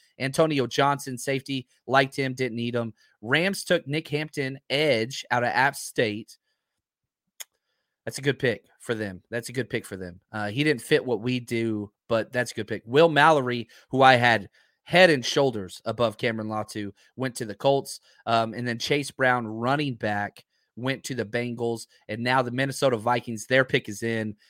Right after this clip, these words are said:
Um, and so, yeah, w-, we're at pick one sixty-five. We're up in eight picks.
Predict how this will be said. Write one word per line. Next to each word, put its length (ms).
Um, 480
and 160
so, 140
yeah, 200
w-, 220
we're 160
at 160
pick 180
one 180
sixty-five. 1000
We're 320
up 200
in 200
eight 240
picks. 540